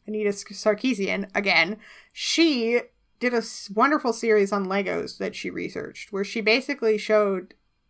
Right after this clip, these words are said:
Legos tends to say that they make their Lego sets. They're like, "Well, m-, boys just buy our Lego sets." That's what they said, because there was a trend where it shifted who was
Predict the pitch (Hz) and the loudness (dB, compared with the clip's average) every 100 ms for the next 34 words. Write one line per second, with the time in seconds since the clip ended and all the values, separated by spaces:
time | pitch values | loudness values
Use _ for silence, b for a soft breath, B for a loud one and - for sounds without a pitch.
0 | _ _ _ _ _ 208 226 269 269 - | _ _ _ _ _ 2 2 2 -2 -4
1 | - 226 208 202 190 196 180 185 185 185 | -2 -2 -2 -6 -2 0 0 -2 -8 -10
2 | 185 185 185 196 - 190 190 175 180 180 | -8 -6 -6 -6 -6 -6 -4 -4 -6 -8
3 | - 180 196 - b b b 196 202 196 | -6 -6 -6 -16 b b b -2 -2 0
4 | 196 196 196 190 - - - 196 196 190 | 0 2 0 -6 -16 -12 0 2 2 0
5 | 190 190 170 233 226 - - - - - | -4 -2 2 2 2 -2 -10 -12 -10 -12
6 | - - - _ _ _ - 208 214 214 | -12 -16 -18 _ _ _ -2 -2 0 -2
7 | 208 185 - - 196 - 196 202 196 196 | -2 -4 -4 -6 -6 -12 -6 -4 -2 -4
8 | 190 185 - 226 233 220 190 180 196 - | -4 -6 -2 -2 -2 -4 -4 -4 -8 -10
9 | 190 190 226 233 226 202 214 214 202 - | -10 -4 -4 -2 -2 -4 -4 -2 -2 -6